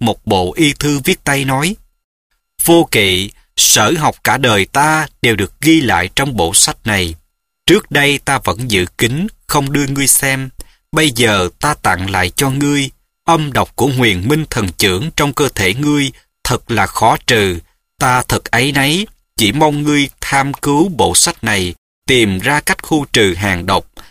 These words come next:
thì sau này chúng ta còn có dịp gặp lại nhau." Trương Vô Kỵ tạ ơn nhận lấy. Vương Nạn Cô nói, "Ngươi cứu mạng vợ chồng ta, lại giúp vợ chồng ta tái hợp. Ta cũng muốn mang hết công phu cả đời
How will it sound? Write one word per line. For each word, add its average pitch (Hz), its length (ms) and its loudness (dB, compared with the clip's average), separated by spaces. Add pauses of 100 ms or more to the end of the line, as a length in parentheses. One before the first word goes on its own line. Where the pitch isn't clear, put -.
(140)
thì 101 140 0
sau 147 280 2
này 98 380 -2 (180)
chúng 143 260 0
ta 135 420 0
còn 92 200 0
có 127 200 -2
dịp 110 260 -2
gặp - 240 -4
lại 82 220 -2
nhau." 120 300 -4 (920)
Trương 196 140 4
Vô 180 220 4
Kỵ 98 200 2
tạ 95 320 0
ơn 151 340 0
nhận 90 280 -2
lấy. 151 300 -2 (520)
Vương 135 280 2
Nạn 87 260 -2
Cô 123 220 2
nói, 127 320 0 (560)
"Ngươi 156 360 6
cứu 190 160 4
mạng 98 320 0
vợ 95 200 0
chồng 90 300 -2
ta, 143 420 0 (200)
lại 98 340 2
giúp 196 140 -2 (100)
vợ 101 180 2
chồng 87 320 -2
ta 117 180 -2
tái 139 320 -2
hợp. 113 280 -2 (580)
Ta 147 280 2
cũng 107 220 -4
muốn 143 280 0
mang 131 200 0
hết 190 240 -4
công 151 200 0
phu 156 400 0
cả 104 140 0
đời 104 340 0